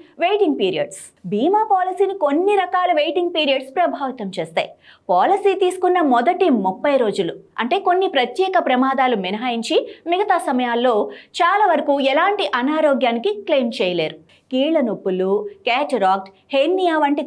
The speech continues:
కొన్ని నిర్దిష్ట వ్యాధులకు ఒకటి లేదా రెండు సంవత్సరాల వెయిటింగ్ పీరియడ్ ఉంటుంది. పాలసీ తీసుకునే ముందు నుంచే ఉన్న మధుమేహం, అధిక రక్తపోటు వంటి వ్యాధులకు సాధారణంగా రెండు నుంచి నాలుగు సంవత్సరాల వరకు వెయిటింగ్ పీరియడ్ ఉంటుంది.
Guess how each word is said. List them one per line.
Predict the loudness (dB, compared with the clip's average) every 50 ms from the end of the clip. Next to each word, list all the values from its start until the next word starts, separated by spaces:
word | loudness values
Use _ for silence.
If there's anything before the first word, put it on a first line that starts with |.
| 0 0
కొన్ని | 2 2 2 2 2 2 2 2
నిర్దిష్ట | 0 0 0 -2 -2 -2 0 0 0 2 2
వ్యాధులకు | 0 0 0 -2 -2 -2 0 0 0 0 0 -4 -10 -18 -16 _ -2 -2 0
ఒకటి | 0 -2 0 2 0 0 0 -2 -2 0 0
లేదా | 2 2 2 2 2 2 0
రెండు | 2 0 0 0 0
సంవత్సరాల | 0 -2 -2 -2 -2 0 2 2 2 2 2 2
వెయిటింగ్ | 0 2 0 0 -2 0 0
పీరియడ్ | 0 2 2 0 -2 -2 -6
ఉంటుంది. | -6 -6 -6 -6 -6 -6 -8 -14 _ _ _ _ _ _ _
పాలసీ | -2 0 0 0 0 2 2 0 2 2
తీసుకునే | 0 -2 -2 -4 -2 0 2 2 2 0
ముందు | 0 0 0 0 0
నుంచే | 0 -2 -2 0 0 0 0 0
ఉన్న | 0 0 0 0 0
మధుమేహం, | 0 0 0 0 0 0 -2 -2 -2 -4 -4 -6 -6 -8 -12 -12 -6 -2 -2
అధిక | 2 2 2 2 2 2 2
రక్తపోటు | 0 -2 0 0 0 2 2 2 2 2 -2 -4
వంటి | -4 -4 -4 -4 -2
వ్యాధులకు | -2 -2 0 0 0 -2 0 2 2 0 0 0 -6 -14 -20 -20 _ -4 0
సాధారణంగా | 2 2 2 2 2 2 2 0 0 0 -2 -2 -2 0 2 2 2 2 2 2
రెండు | 0 2 2 2 2 2
నుంచి | 2 0 0 -2 -2 -2 0 2
నాలుగు | 2 2 2 2 0 0 -2 -4 -4
సంవత్సరాల | -4 -6 -6 -4 -2 0 0 2 2
వరకు | 0 -2 0 -2 -2 0 2
వెయిటింగ్ | 0 0 0 0 -2 -2 -2
పీరియడ్ | -2 -2 -2 -2 -4 -4
ఉంటుంది. | -6 -6 -6 -6 -6 -6